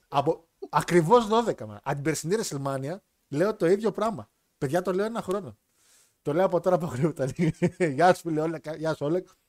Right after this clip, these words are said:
Καλησπέρα στην παρέα, Γιώργο. Χαίρομαι που είσαι καλά, γιατί ανησυχούσα. Με ψάχνανε.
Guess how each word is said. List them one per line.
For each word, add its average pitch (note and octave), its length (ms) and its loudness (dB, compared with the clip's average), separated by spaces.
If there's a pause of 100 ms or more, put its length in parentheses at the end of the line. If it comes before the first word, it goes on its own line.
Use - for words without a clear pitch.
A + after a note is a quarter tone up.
(300)
Καλησπέρα C#3+ 300 -4
στην F3 120 -6
παρέα, G3 260 0
Γιώργο. G3+ 260 -2
Χαίρομαι G3+ 300 -2
που F#3+ 80 -8
είσαι F#3 120 -6
καλά, E3+ 240 0
γιατί F3+ 160 0
ανησυχούσα. E3+ 640 -4 (640)
Με A2+ 100 -14
ψάχνανε. A2 520 -4